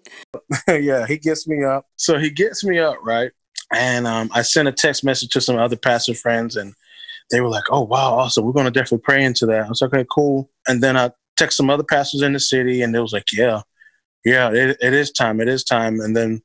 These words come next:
I text this, um, woman. She's a community organizer. She has, like, two hundred organizations under her.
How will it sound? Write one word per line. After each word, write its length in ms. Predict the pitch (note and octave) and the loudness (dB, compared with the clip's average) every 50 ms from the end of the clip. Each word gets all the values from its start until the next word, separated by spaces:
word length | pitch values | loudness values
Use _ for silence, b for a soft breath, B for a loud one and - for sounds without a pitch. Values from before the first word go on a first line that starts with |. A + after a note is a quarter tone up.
| B B B B B B B B | B B B B B B B B
I 60 | B2 | 0
text 420 | - - - D#3 D3+ D3+ - - - | 2 2 2 2 2 0 -2 0 2
this, 200 | C#3 B2+ - - - | 2 2 2 2 0
um, 540 | A#2 A#2 A2+ A2+ A2 G#2+ G#2+ G#2 G#2 G#2 - - G#2+ | 0 2 2 2 0 0 0 -2 -4 -6 -6 -2 0
woman. 440 | A#2+ C3 C3+ C3 A#2 A2 G#2+ G#2 | 2 2 2 2 2 0 0 0
She's 680 | G2+ - - C3 B2 A#2+ A#2+ A#2+ A#2 - - - - - B B B B B B _ - | 0 2 2 2 2 0 0 0 0 0 0 0 -2 -4 B B B B B B _ -2
a 80 | D#3+ - | 0 0
community 500 | - - A#2+ B2 C3 C#3 C3 B2+ A#2+ A2+ | 2 2 2 4 4 2 2 2 2 2
organizer. 560 | A2+ A2 G#2+ A2+ G#2+ G#2+ G#2+ G#2+ G2+ G2+ G2+ | 2 0 0 0 0 2 2 0 0 0 0
She 140 | - - C3 | 2 2 2
has, 160 | A#2+ A2 G#2+ | 2 2 2
like, 160 | A#2 G#2+ - _ | 0 -2 0 _
two 260 | - - C#3 C3+ B2 | 0 2 2 2 2
hundred 380 | B2 B2 A#2+ A2+ A2+ A#2 A2+ A2+ _ _ _ - | 2 2 0 2 2 0 0 -2 _ _ _ 0
organizations 680 | B2 A2+ G#2+ A#2+ A2+ G#2+ A#2 A#2 A2 - - G#2+ G#2 | 0 2 2 0 2 2 2 2 2 0 0 0 0
under 240 | G#2+ G2+ G2 G2 G2 | 0 0 0 -2 -2
her. 240 | F#2+ G2+ G2+ G2 | 0 0 -2 -2